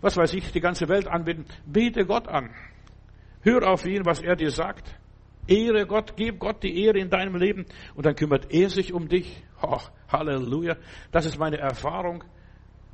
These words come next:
Setz Gott an erster Stelle in deinem Leben, dann arbeitet der ganze Himmel für dich. Dann bekommst du dein Manna ohne Stress und Hetze vor der Haustür,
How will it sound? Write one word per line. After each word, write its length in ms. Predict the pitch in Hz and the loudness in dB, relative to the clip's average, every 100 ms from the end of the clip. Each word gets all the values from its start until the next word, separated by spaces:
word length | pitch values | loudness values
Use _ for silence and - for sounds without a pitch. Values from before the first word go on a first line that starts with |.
| - - | -20 -2
Setz 340 | 180 190 - | 0 0 -2
Gott 200 | 190 202 | -4 -2
an 160 | 185 175 | 0 0
erster 460 | - 202 202 202 | 2 2 2 0
Stelle 360 | 185 - 196 196 | -2 -2 0 2
in 220 | 185 190 | 0 0
deinem 340 | 165 180 185 170 | 2 2 0 0
Leben, 440 | 170 196 202 180 - - - - - - - - - | 2 0 -4 -14 -18 -20 -20 -20 -20 -20 -20 -20 -2
dann 140 | 135 | 0
arbeitet 400 | 151 160 170 156 | 0 4 6 6
der 60 | 143 | 4
ganze 280 | 156 160 143 | 2 0 0
Himmel 240 | 165 185 | 0 0
für 180 | 170 170 | -2 -2
dich. 400 | 160 170 - - - - - - - 143 | -2 -4 -10 -18 -20 -20 -20 -20 -2 2
Dann 80 | |
bekommst 400 | 139 147 160 175 | 4 4 2 0
du 80 | 185 | 2
dein 220 | 156 139 | 2 2
Manna 340 | 135 185 170 151 - - - - - - - - - - | 2 2 0 0 -8 -20 -20 -20 -20 -20 -20 -20 -20 0
ohne 240 | 170 180 | 2 4
Stress 420 | 151 - 165 180 180 | 2 2 2 2 0
und 100 | 139 | 0
Hetze 360 | 156 180 180 | 0 0 -4
vor 200 | - 160 | 0 2
der 220 | 143 120 | 2 2
Haustür, 640 | 127 180 185 - 185 175 | 0 0 -2 -4 -2 -2